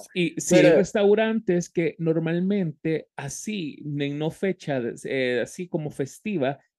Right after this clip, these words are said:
Speaker 1: se necesita reservación, ya no digamos un día de, de celebración como el catorce, que ya salen los famosos paquetes. Aquí salen paquetes de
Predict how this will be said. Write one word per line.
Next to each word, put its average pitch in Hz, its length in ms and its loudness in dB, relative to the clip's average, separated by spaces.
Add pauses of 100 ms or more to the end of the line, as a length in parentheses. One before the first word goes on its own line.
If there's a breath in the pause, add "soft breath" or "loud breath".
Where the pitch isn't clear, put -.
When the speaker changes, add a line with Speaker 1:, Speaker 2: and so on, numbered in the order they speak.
(640)
Speaker 1:
se - 240 0
necesita 156 440 -2
reservación, 185 840 -4
ya 131 160 -6
no 131 140 -2
digamos 120 340 -2
un 120 160 -2
día 107 480 -2
de, 104 640 0 (340 soft breath)
de 123 220 0
celebración 120 540 0
como 123 180 -2
el 123 60 -8
catorce, 131 380 -4
que 135 120 -4
ya 123 80 0
salen 135 260 -2
los 135 160 -4
famosos 131 420 -2
paquetes. 139 460 -4
Aquí 151 220 -10
salen 139 280 -6
paquetes 107 460 -6
de 98 220 -6